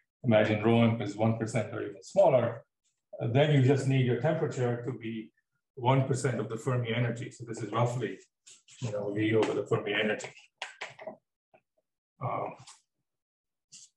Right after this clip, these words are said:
okay, I may have to, yeah, or maybe the number of particles over the Fermi energy in the appropriate units. Okay, um, so you want the temperature to be one percent of the Fermi energy, which is very easy.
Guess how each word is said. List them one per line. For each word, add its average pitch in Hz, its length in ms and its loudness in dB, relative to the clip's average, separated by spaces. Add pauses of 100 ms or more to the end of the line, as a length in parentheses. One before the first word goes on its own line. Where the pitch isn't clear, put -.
(300)
okay, 101 180 -2
I 95 80 -8
may 95 80 -10
have 95 200 -6
to, - 120 -2 (340)
yeah, - 220 -2 (520)
or - 260 -2
maybe 127 340 4
the 98 200 0
number 117 300 4
of - 100 0
particles 110 440 0
over - 220 -4
the - 80 -10
Fermi 104 240 -2
energy 95 380 -10 (520)
in 135 140 -10
the - 80 -10
appropriate - 480 -6
units. 104 520 -6 (520)
Okay, 127 440 4 (120)
um, 120 500 2 (300)
so 165 120 2
you 151 120 2
want 175 160 0
the 147 60 2
temperature 175 460 0
to 135 60 -2
be 131 140 0
one 143 240 0
percent 131 320 -4
of 113 80 -6
the 139 80 -4
Fermi 127 180 -2
energy, 156 280 -2
which 113 160 -8
is 127 80 -4
very 110 260 -8
easy. 113 460 -6